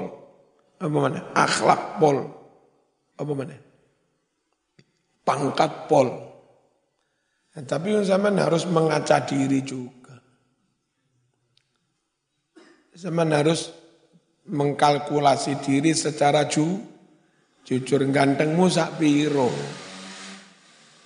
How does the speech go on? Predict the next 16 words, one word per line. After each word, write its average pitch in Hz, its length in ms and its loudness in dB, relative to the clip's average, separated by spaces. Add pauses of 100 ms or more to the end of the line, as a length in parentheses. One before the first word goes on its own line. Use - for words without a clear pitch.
(640)
Wong 170 160 2
atase 185 400 0
gantengmu 160 560 0
mek 156 160 2
kur 165 160 2
seket 160 320 -2
limo. 131 480 -2 (1600)
Ngono 170 160 0
ngotot 160 560 2
pengen 147 240 2
golek 143 320 2
wong 143 160 2
wedok 143 320 2
sing 143 240 -2
ayune 143 480 2
satus. 135 800 -4